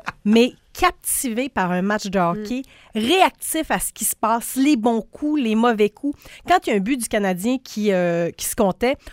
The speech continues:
Speaker 1: on partait la fameuse s-, toune sirène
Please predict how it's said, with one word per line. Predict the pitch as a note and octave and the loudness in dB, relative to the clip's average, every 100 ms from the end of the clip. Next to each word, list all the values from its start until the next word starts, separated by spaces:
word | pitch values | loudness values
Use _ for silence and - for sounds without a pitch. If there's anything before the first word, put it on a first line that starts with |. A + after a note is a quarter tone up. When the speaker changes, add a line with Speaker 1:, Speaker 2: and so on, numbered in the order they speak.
| - | 2
Speaker 1:
on | A3+ | 4
partait | A#3 B3 - E4+ | 6 4 4 2
la | D#4+ | 2
fameuse | - B3 B3 C#4+ C#4+ - - _ - | 4 4 6 4 2 0 -8 _ -8
s-, | - - | -6 -4
toune | - D#4 D4 | 0 4 4
sirène | - - C#4+ C#4 A3+ B3 F4 C4 | 2 0 4 4 4 0 0 -2